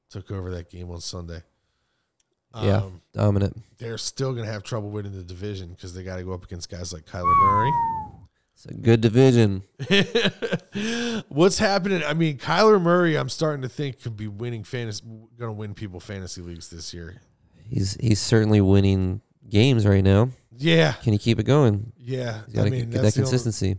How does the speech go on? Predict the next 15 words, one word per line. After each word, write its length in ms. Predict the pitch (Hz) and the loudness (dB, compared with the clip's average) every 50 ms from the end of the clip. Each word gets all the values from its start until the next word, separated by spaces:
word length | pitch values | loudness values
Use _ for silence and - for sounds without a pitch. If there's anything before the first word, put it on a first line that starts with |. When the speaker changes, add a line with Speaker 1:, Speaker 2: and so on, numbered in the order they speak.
| - | -6
Speaker 1:
only 260 | 135 135 131 127 127 113 | -10 -10 -8 -8 -8 -8
question. 420 | - 123 120 120 - - 113 104 | -8 -8 -8 -8 -8 -8 -8 -8
It 80 | 101 98 92 | -10 -10 -10
looks 220 | 107 131 117 - | -10 -12 -10 -10
like 100 | 117 107 | -10 -10
he 100 | 98 92 | -10 -12
can. 180 | 90 - 113 98 | -10 -10 -10 -10
He's 120 | 92 87 | -10 -10
got 120 | - 104 95 | -10 -10 -10
a 120 | 90 85 | -10 -10
shitload 680 | 85 - - - - - - - 165 120 107 107 101 | -10 -10 -8 -6 -4 -2 -2 -2 -4 -6 -8 -10 -10
of 60 | 98 | -10
weapons. 480 | 95 101 101 98 - - 156 - 95 - | -10 -10 -10 -10 -8 -8 -8 -4 0 2
Speaker 2:
<laughs> 300 | 117 - - 127 113 - | 2 2 2 0 0 0
Speaker 1:
I 200 | 113 110 110 110 | 0 0 0 -2